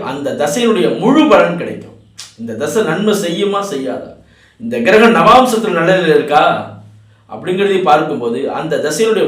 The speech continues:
முழு பலனை நம்ம எதிர்பார்க்கலாம். ஓ, அப்ப இங்கே ராசி கட்டத்தில் நல்லா இருக்கு, நவாம்சத்தில் அந்த கிரகம் இல்லை, அப்ப இந்த தசை வந்து நம்மளுக்கு யோகம் செய்-,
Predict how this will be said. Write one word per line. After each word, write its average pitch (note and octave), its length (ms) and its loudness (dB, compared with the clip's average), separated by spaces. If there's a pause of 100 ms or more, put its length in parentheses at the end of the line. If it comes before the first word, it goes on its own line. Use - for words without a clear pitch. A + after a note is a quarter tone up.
முழு G3+ 220 2
பலனை F#3+ 240 2
நம்ம D3+ 220 -2
எதிர்பார்க்கலாம். - 580 -2 (480)
ஓ, D3 80 -6 (140)
அப்ப - 180 -8 (120)
இங்கே F#3 240 0
ராசி - 220 2
கட்டத்தில் F#3 320 -4
நல்லா D#3 200 0
இருக்கு, A#2+ 240 -6 (420)
நவாம்சத்தில் G3+ 500 0
அந்த D3+ 160 -2
கிரகம் D3 200 -2
இல்லை, B2+ 140 -2
அப்ப D3+ 200 -2
இந்த - 160 -4
தசை D#3 200 -4
வந்து E3+ 160 -6
நம்மளுக்கு G3 300 -6 (420)
யோகம் G#3+ 320 2
செய்-, D#3 260 -4